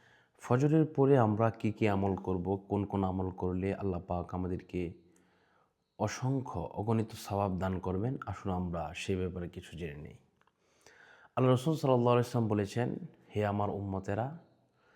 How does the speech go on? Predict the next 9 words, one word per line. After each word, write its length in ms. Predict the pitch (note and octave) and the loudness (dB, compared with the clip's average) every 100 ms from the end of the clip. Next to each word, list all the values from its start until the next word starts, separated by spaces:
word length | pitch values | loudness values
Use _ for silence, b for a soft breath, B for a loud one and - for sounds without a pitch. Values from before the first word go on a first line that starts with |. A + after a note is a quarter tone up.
| b _ | b _
তোমরা 500 | G2+ G2+ G2 F#2 F2+ - b b b - | -4 0 2 2 0 -8 b b b -6
ফজরের 440 | - A2 A#2+ A#2+ | -2 0 2 2
নামাজ 400 | A2 G#2 G2+ G2 | 2 2 0 -2
আদায় 280 | - G2 G2 | -4 -2 0
করার 280 | G2 G2+ F#2+ | 0 0 0
পরে 400 | G2+ A2 B2+ - - _ - G2+ | 0 0 0 -4 -12 _ -10 -6
ঘুমিয়ে 420 | F2+ A2 A2+ G#2+ | -2 2 2 2
যেও 220 | F2 F#2 E2 | 0 -6 -8
না, 180 | - | -12